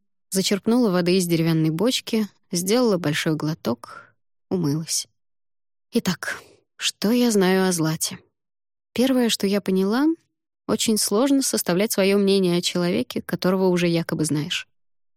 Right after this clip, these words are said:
Обрывки придуманных событий так и крутились в сознании, мешая анализировать. Но здесь я не могла полагаться на выдуманные сведения.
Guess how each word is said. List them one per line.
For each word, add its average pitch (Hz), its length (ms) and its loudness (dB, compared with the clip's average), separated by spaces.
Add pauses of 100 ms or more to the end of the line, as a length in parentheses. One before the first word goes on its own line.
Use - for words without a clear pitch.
Обрывки 254 460 0
придуманных 220 580 2
событий 226 500 0
так - 260 -6
и 226 60 -2
крутились 240 560 0
в - 80 -8
сознании, 190 680 2
мешая 185 500 0
анализировать. 175 800 0 (600)
Но 220 60 2
здесь 226 280 2
я 226 60 4
не 220 100 4
могла 220 240 2
полагаться 180 520 0
на 170 120 2
выдуманные 170 480 2
сведения. 160 640 -2